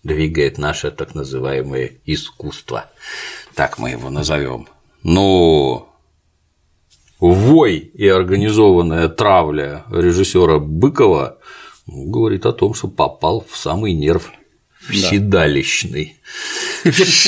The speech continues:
Speaker 1: Шило
Speaker 3: подпрыгнули.
Speaker 1: воткнул, и все подпрыгнули, и вой стоит по всей земле русской. Что же это такое? Тут третьего дня.
Speaker 3: Нас-то за что?
Speaker 1: Да.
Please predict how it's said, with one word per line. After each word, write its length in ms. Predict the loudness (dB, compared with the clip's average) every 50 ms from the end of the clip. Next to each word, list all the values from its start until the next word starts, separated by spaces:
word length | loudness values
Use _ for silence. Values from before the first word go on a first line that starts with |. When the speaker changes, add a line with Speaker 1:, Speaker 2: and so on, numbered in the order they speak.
| 4
Speaker 1:
Шило 180 | 4 6 6 6
Speaker 3:
подпрыгнули. 500 | 8 6 6 6 6 6 6 4 4 4 4
Speaker 1:
воткнул, 280 | 6 6 6 6 4
и 60 | 4
все 220 | 2 2 2 2 2
подпрыгнули, 720 | 2 2 2 2 2 4 6 6 6 6 6 6 6 6
и 160 | 6 8 8
вой 580 | 8 8 8 8 8 8 8 8 8 8 6 4
стоит 380 | 2 2 2 4 4 2 2 0
по 160 | 0 0 0
всей 280 | 2 4 6 6 6 6
земле 420 | 6 4 4 6 6 6 6 6
русской. 400 | 6 6 4 4 4 4 4 4
Что 300 | 2 4 4 6 6 6
же 120 | 6 6 4
это 220 | 4 4 2 2
такое? 420 | 2 2 0 2 4 4 4 4
Тут 240 | 4 2 0 0 2
третьего 400 | 2 2 2 4 4 4 4 4
дня. 140 | 4 4 4
Speaker 3:
Нас-то 360 | 4 4 4 2 2 2 2
за 160 | 4 4 2
что? 400 | 2 2 2 2 4 4 4 4 4
Speaker 1:
Да. 420 | 4 4 6 6 6 4 4 2